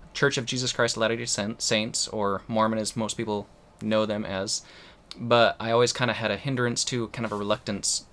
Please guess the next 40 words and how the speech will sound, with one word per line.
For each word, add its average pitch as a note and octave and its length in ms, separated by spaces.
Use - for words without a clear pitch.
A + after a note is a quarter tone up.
to C#3 200
that B2 180
faith. A#2 220
Just - 320
for - 180
me, B2 140
it - 80
didn't, G2 260
didn't G2+ 260
click - 280
for - 160
some F#2 240
reason. F2+ 340
So A2 480
I G#2+ 120
ended C#3 200
up A2 200
leaving B2 580
that G#2 220
faith - 540
when A2+ 220
I A2 100
was A2 120
about G#2+ 300
twenty-five, A2 500
twenty-six A2 520
years A#2 160
old. A2+ 340
Kinda G#2+ 180
just G2+ 180
kinda G2+ 200
had - 140
a - 20
sat, - 240
sit - 300
down G#2 280
with G2+ 160
myself G2 480
and G2 100
just F#2+ 220